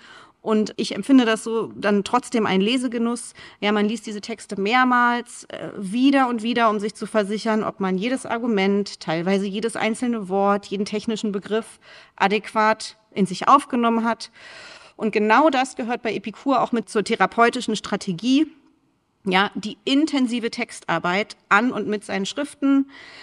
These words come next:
am besten in Gemeinschaft mit epikureischen Weisen, die die philosophische Schülerin oder den Schüler dabei begleiten können. Aber auch, wenn jetzt ganz zufällig mal kein epikureischer Weiser zur Hand ist, gerne auch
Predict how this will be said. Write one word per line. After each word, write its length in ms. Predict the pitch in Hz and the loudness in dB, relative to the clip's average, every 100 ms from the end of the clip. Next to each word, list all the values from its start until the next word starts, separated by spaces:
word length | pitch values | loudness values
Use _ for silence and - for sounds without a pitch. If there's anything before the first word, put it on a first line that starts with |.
| - | -10
am 160 | - 196 | 0 4
besten 340 | - - 240 | 4 0 -4
in 140 | 202 208 | 0 0
Gemeinschaft 580 | 202 190 202 - 202 - | 2 0 0 -4 -6 -4
mit 380 | 196 - - - _ | -4 -4 -12 -14 _
epikureischen 640 | 208 202 214 185 180 - 175 | -8 -4 -4 -2 -2 -4 0
Weisen, 640 | 214 254 254 269 262 262 - _ _ _ _ | 2 2 2 2 2 0 -8 _ _ _ _
die 340 | 190 185 185 196 - _ - | -2 2 4 2 -4 _ -6
die 100 | 190 | -2
philosophische 560 | 202 185 180 202 190 | 2 2 2 -2 -4
Schülerin 420 | - 202 190 185 | -2 0 2 0
oder 140 | 175 180 | -2 -4
den 100 | 165 | -4
Schüler 240 | - 196 | -4 -4
dabei 220 | 180 170 | -4 -6
begleiten 440 | 165 160 233 254 262 | -8 -4 -2 -2 -8
können. 360 | 254 233 233 226 - - | -8 -8 -8 -12 -20 -10
Aber 460 | - 196 226 233 208 | 2 6 6 4 2
auch, 240 | 214 - | -2 -2
wenn 140 | 202 190 | -4 -4
jetzt 340 | 185 - - _ _ - - - | -6 -10 -20 _ _ -20 -12 -4
ganz 180 | 190 | -2
zufällig 340 | - 202 202 185 | -2 0 2 4
mal 140 | 190 | 2
kein 200 | 180 190 | 0 -2
epikureischer 640 | 175 190 208 190 190 202 | -2 -4 -2 0 0 0
Weiser 300 | 180 190 190 | 0 0 -2
zur 200 | 185 180 | -4 -2
Hand 200 | 214 285 | 2 2
ist, 320 | - 254 - - - - - - | 0 -10 -10 -18 -20 -18 -18 -2
gerne 400 | 208 202 208 - | 4 4 4 2
auch 260 | 202 202 | 0 -2